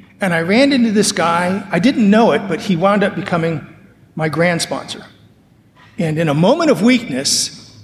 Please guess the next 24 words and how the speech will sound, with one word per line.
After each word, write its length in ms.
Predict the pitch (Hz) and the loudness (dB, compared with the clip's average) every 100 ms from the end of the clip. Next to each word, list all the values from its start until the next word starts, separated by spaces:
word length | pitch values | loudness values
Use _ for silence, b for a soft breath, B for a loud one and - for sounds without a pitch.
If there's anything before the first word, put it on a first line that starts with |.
| - 175 | -8 -2
I 120 | 170 | 0
made 280 | 190 262 - | 2 0 2
some 220 | 269 294 | 0 0
kind 220 | 240 214 | 0 0
of 60 | 220 | 0
comment 420 | 202 214 196 196 | 0 2 0 -4
to 100 | 160 | -2
him 240 | 175 185 | 0 0
about, 260 | 185 165 170 | 0 0 0
'cause 120 | 190 | 0
they'd 200 | 311 320 | 0 0
been 320 | 349 311 233 | 0 2 0
talking 300 | - 220 226 | 0 0 0
about 220 | 180 160 | 0 0
getting 160 | 240 170 | -2 -4
a 20 | |
sponsor, 600 | - - 180 180 - 190 | -2 0 0 0 2 2
and 80 | 170 | 2
I 80 | 143 | 0
told 240 | - 208 | 0 0
him, 60 | 185 | 0
I 20 | |
said, 240 | 160 180 160 | -2 -4 0
"Jim, 800 | 202 214 196 - - - - | 2 2 0 -8 -16 -16 -16